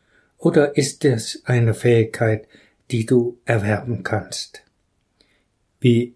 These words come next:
erlangt man Kompetenz? Kompetenzen basieren auf Wissen und auf eigene Erfahrungen.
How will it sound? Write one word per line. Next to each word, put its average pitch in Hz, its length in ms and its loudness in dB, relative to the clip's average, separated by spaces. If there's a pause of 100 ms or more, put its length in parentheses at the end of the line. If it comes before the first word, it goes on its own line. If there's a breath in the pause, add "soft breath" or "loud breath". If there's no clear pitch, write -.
erlangt 127 680 0
man 92 300 -6 (220)
Kompetenz? - 1080 -6 (1600)
Kompetenzen 170 1200 -2 (260)
basieren 120 1000 0 (680 soft breath)
auf 104 360 -6
Wissen 165 640 -2 (180)
und 170 420 -2 (260)
auf 113 300 -4 (100)
eigene 98 800 -4
Erfahrungen. - 800 -4